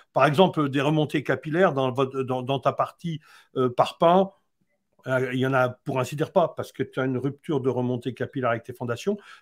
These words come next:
Par contre, tu l'as magnifiquement dans ton ancien mur en pierre, et dans ton mur en parpaing, t'as pas besoin d'eau, bien au contraire,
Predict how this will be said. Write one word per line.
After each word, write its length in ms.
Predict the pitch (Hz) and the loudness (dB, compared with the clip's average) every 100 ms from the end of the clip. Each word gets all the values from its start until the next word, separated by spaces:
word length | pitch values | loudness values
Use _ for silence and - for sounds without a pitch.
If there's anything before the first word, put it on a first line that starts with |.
| - | -2
Par 160 | 139 | -2
contre, 220 | - 196 190 | 2 2 2
tu 140 | 165 | -6
l'as 440 | 151 156 151 117 _ _ | 0 4 4 0 _ _
magnifiquement 1000 | 123 135 190 190 190 180 165 165 147 - _ _ | -4 2 4 4 0 -8 -2 0 0 -4 _ _
dans 460 | 117 113 170 151 - _ _ - | -4 4 6 6 0 _ _ -6
ton 440 | 143 127 120 131 | -2 -2 -4 -2
ancien 380 | 139 135 - 139 | 0 -2 -2 0
mur 200 | 127 127 | 2 0
en 100 | 113 | -2
pierre, 340 | - 160 180 - _ - - _ | -2 -2 -2 -8 _ -20 -20 _
et 320 | 175 180 160 135 | 8 8 8 4
dans 220 | 127 165 | 2 2
ton 120 | 175 | 2
mur 160 | 170 156 | 2 4
en 80 | 151 | 2
parpaing, 340 | 139 - 147 | 0 2 2
t'as 140 | 123 | 0
pas 120 | - 135 | -6 -6
besoin 220 | 123 117 | -4 0
d'eau, 320 | 123 190 196 | 2 0 -2
bien 160 | - 117 | -6 -6
au 80 | 113 | -4
contraire, 440 | 120 - 143 160 | -6 -2 0 0